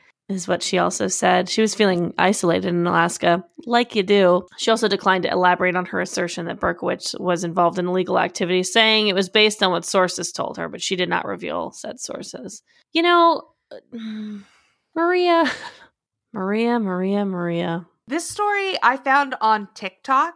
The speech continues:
Speaker 1: Uh-huh.
Speaker 2: Alaska TikTok, which is wild.
Speaker 1: On Alaska TikTok?
Speaker 2: I am, because they have insane stories, and I found this via Alaska TikTok, and then I researched and found the,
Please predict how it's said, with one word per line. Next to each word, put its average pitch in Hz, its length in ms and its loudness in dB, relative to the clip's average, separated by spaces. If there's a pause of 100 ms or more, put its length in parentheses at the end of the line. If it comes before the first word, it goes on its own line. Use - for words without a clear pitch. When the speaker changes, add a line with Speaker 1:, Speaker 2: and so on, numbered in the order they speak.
Speaker 1:
Uh-huh. 214 320 2 (280)
Speaker 2:
Alaska 226 540 2
TikTok, 202 560 0
which 202 180 -6
is 190 180 -8
wild. 175 800 0 (360)
Speaker 1:
On 226 280 4
Alaska 359 400 0
TikTok? 392 400 -2 (160)
Speaker 2:
I 240 160 4
am, 240 340 2
because 190 380 -6
they 220 120 -4
have 220 240 2
insane 214 600 -4
stories, 170 840 0
and 190 140 -2
I 190 80 0
found 196 460 2
this 190 240 -2
via 185 360 0
Alaska 175 540 2
TikTok, 165 640 0
and 175 160 -6
then 170 80 -6
I 170 120 2
researched 170 800 -4
and 170 160 -10
found 160 320 2
the, 160 180 -6